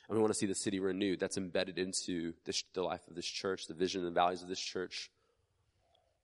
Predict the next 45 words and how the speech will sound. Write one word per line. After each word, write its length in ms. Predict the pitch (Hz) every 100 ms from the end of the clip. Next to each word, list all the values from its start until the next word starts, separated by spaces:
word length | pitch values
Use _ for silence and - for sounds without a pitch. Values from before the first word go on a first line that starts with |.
| -
And 80 | 110
Jesus 160 | 101 98
says, 120 | 98
again, 220 | 90 95
the 80 | 90
way 180 | 87 90
that 140 | 87
you 140 | 92 90
love 260 | 92 92
one 100 | 92
another. 240 | 85 80 80
When, 180 | 90 87
when 220 | 98 95
men 180 | 95 107
and 200 | 104 101
women 300 | 98 95 90
love 300 | 92 95 101
each 160 | 98
other 160 | 87 85
who 160 | 98
are 100 | 90
different 580 | 82 - 98 - 139 143 -
and 100 | 92
who 100 | 101
sin 280 | - 107
against 280 | 104 90 -
each 140 | 92 -
other, 240 | 76 76
keep 300 | - - 107
loving 300 | 92 92 98
each 180 | 101 -
other 220 | 110 120
and 100 | 90
don't 240 | 92 - 87
bail 220 | 90 95
on 100 | 87
each 180 | 85 -
other, 160 | 82
the 120 | 78
world 200 | 87 90
goes, 140 | 87 85
"This 160 | 101
is 80 | 110
a 60 | 101
different 500 | 87 95 - 92